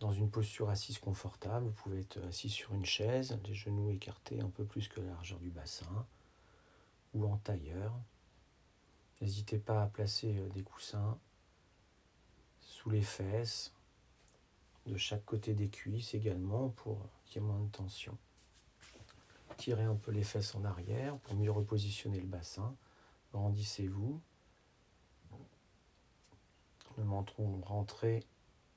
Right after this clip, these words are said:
pour effacer la courbure cervicale, mais sans bascule de la tête vers l'avant.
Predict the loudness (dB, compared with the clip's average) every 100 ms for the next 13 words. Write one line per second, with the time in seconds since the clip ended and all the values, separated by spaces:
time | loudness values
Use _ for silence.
0 | _ _ _ -12 -6 -4 0 0 0 -2
1 | -2 0 0 0 -2 -4 -4 -2 -2 -2
2 | -4 -10 -18 -20 -20 -6 -4 0 2 4
3 | 2 0 4 6 6 4 2 2 -2 -6
4 | -10